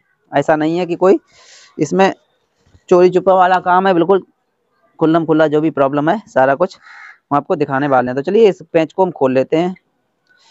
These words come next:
आपकी कोई कमेंट है भाई तो का-, कमेंट जरूर करें, कैसी भी कमेंट है, किसी भी मशीन की, अ, कोई भी मशीन हो आपकी, चाहे छोटी मशीन हो, चाहे बड़ी मशीन हो, चाहे, अ, पीको मशीन हो, दो ही तीन मशीनें ज़्यादा चलती हैं। तो चलिए देख सकते हैं, ध्यान से देखें,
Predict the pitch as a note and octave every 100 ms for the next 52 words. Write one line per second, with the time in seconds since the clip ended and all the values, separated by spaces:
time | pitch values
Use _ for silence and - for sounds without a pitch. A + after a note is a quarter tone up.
0 | _ _ _ _ _ _ _ _ D#3+ E3+
1 | - G3+ G#3 F#3+ F3+ F#3+ F#3+ F#3+ E3+ F#3
2 | F3+ E3 E3 D#3+ E3 F3 D#3+ D#3+ F3 F#3
3 | F#3+ F#3+ - D#3+ D#3+ G3 F#3+ F#3 F3 F3
4 | E3+ F3+ - D#3+ F#3+ F#3 F3+ E3+ - F3
5 | E3 E3+ E3 D3 D3 D3 C#3+ - E3+ F3
6 | E3 D#3+ E3+ D#3+ E3 E3 E3 D#3+ D3+ C#3+
7 | D#3+ D#3+ E3 E3+ D#3 C#3+ D3+ D#3+ E3 E3+
8 | D3+ F3 G#3+ - - - _ E3 E3+ D#3+
9 | D#3+ D#3+ D#3+ F3 F3+ - - D3+ D3+ D#3+
10 | D3 D3 D3+ C#3+ - _ C3+ C3+ D3 -
11 | C#3+ C#3 D#3+ D#3+ D#3+ - D3 C3+ B2+ B2+
12 | B2+ A#2 - A2+ G#2+ - B2+ C#3 D3+ D3
13 | E3